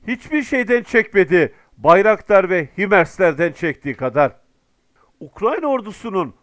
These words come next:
Luhansk cephesindeki kazanımlarının yanı sıra özellikle Herson'daki savunma hatlarını Rusların çökertmesiyle birlikte Ruslarda büyük bir bozgun var.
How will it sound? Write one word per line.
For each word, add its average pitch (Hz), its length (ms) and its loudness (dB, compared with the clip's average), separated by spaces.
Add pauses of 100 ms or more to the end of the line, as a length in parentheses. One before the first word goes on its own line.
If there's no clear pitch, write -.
(220)
Luhansk 277 400 -2
cephesindeki 240 680 -10
kazanımlarının 240 680 -2
yanı 247 260 -2
sıra 147 360 4 (260)
özellikle 247 600 -2
Herson'daki 233 760 -2
savunma 240 460 -2
hatlarını 208 640 -2 (320)
Rusların 220 480 -2
çökertmesiyle 220 880 -4
birlikte 170 580 -2 (280)
Ruslarda 190 600 0
büyük 240 280 -12
bir 254 180 -8
bozgun 190 460 -2
var. 127 180 0